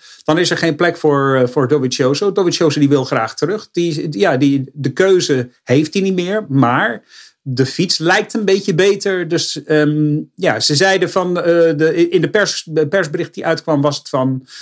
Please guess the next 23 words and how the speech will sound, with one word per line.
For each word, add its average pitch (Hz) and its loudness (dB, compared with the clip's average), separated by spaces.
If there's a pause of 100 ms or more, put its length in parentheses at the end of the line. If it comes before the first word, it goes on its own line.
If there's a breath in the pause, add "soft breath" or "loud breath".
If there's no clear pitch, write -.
(160 loud breath)
eh, 131 0
"Ja, 139 0
het 127 -8
is 143 -2
geen, 143 2
het 139 0
is 143 0
echt 147 -4
geen, 151 2
eh, 147 4
proef 180 0
hoor. 131 2
Het 139 -2
is 151 0
echt 156 -2
geen 156 2
audi-, 147 0
auditie." 143 -2
Maar 139 0 (340)
daar 147 0
geloven 147 0
we 139 0
natuurlijk 127 0